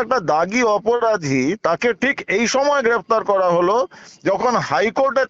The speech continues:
থাপ্পড় পড়ছে এবং যেখানে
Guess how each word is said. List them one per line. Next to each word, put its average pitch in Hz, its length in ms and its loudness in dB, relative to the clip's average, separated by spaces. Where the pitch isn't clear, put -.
থাপ্পড় 208 460 -2
পড়ছে 196 340 0
এবং 254 200 2
যেখানে 247 420 0